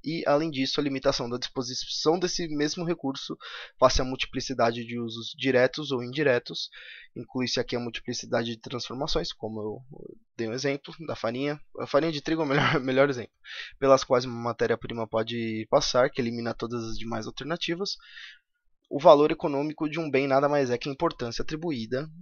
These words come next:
ao nexo causal, com base na expectativa de satisfação que se espera obter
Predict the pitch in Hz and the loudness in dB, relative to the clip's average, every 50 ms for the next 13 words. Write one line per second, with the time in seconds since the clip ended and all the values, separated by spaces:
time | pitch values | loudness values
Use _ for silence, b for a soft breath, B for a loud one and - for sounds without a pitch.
0 | 180 - - - - 127 135 135 113 - - - - - - 185 190 156 135 110 | -20 -14 -8 -4 -2 -2 0 0 -2 -2 -4 -8 -4 0 2 2 4 4 2 2
1 | 123 160 - _ - - - - - 120 123 127 139 143 143 - - 143 139 - | 2 0 -4 _ -20 -16 -4 2 6 6 6 6 4 0 -2 -4 -4 -6 -4 0
2 | - 160 156 - - 117 127 131 131 131 - - 139 135 - - - 143 - - | 2 2 2 0 -2 -6 -6 -8 -6 -6 -2 0 0 0 0 0 0 0 0 -2
3 | - 120 - - - - 131 - - - 120 117 117 120 123 123 131 131 - - | -6 -10 -10 -8 -8 -8 -8 -8 -4 -2 0 0 2 0 0 -2 -6 -12 -10 -6
4 | 127 117 113 123 | -4 -2 -2 -4